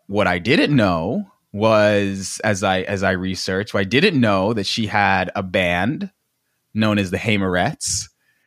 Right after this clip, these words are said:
and she toured across the state from nineteen sixty-eight into the nineteen seventies with these folks. I mean, I knew she was a singer. I didn't know she had, like, a whole singing troupe. But especially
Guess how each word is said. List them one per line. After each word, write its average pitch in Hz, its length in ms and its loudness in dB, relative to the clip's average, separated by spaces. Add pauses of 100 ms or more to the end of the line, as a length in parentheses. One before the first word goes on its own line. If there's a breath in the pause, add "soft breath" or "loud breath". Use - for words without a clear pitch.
(120)
and 101 160 0
she 104 180 -2
toured 101 600 2
across - 440 -4
the 95 60 -6
state 107 600 0
from 101 120 -4
nineteen 95 320 0
sixty-eight 98 680 0
into 98 220 -2
the 98 100 0
nineteen 95 360 -2
seventies 104 580 0
with 117 100 -6
these 113 280 -2
folks. 120 520 -2
I - 60 -2
mean, 107 180 2
I 101 80 2
knew 101 140 0
she - 160 -4
was 92 100 -6
a 80 60 -8
singer. 113 520 0 (680 soft breath)
I 139 140 0
didn't 127 120 4
know 107 100 2
she 98 200 -4
had, 92 220 0
like, 87 180 -4
a 80 40 -6
whole 90 240 -6
singing 90 380 -4
troupe. 135 400 -2 (440 soft breath)
But 135 120 4
especially 247 1000 0